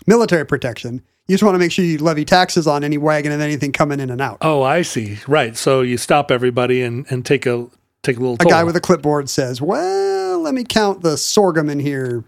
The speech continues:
Speaker 1: dumb Kevin."
Speaker 2: Kind of the la-, the last time I drove from Slovenia to Austria, I got stopped at the border and they said, "Oh, your papers aren't in order."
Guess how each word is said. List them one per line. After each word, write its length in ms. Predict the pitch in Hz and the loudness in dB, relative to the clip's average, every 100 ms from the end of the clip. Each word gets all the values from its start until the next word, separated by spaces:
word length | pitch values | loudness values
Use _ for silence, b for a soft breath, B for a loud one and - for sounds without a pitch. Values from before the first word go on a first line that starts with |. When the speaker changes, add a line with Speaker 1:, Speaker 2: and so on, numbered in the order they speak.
| - | -4
Speaker 1:
dumb 220 | 135 131 | -4 -2
Kevin." 400 | 151 143 165 180 | -2 0 0 -2
Speaker 2:
Kind 240 | - 247 | -4 -2
of 60 | 269 | 0
the 40 | 208 | 2
la-, 240 | 160 139 | 0 -2
the 160 | 151 165 | -2 2
last 260 | 202 226 226 | 2 2 0
time 160 | 233 | 0
I 120 | 208 | 0
drove 360 | 165 185 180 156 | 2 2 2 0
from 240 | - 147 | -2 -2
Slovenia 840 | 139 - 135 131 135 151 151 139 120 | -4 -2 -2 0 -2 -4 -2 -2 -4
to 100 | 135 | -4
Austria, 600 | - 123 - - 95 113 - _ _ _ _ _ _ _ _ | -4 -4 -4 -8 -10 -10 -14 _ _ _ _ _ _ _ _
I 140 | - 151 | -2 0
got 160 | 143 | -2
stopped 340 | - 156 135 135 | 0 0 2 -2
at 60 | |
the 80 | 120 | -2
border 340 | 123 123 120 | 0 0 0
and 160 | 117 117 | -4 -2
they 80 | 120 | -4
said, 260 | - 123 | -2 0
"Oh, 100 | 123 | 0
your 120 | 127 117 | 0 2
papers 320 | 151 143 123 | 0 0 -2
aren't 200 | 113 107 | -4 -6
in 100 | 104 | -8
order." 380 | 107 95 107 | -10 -10 -12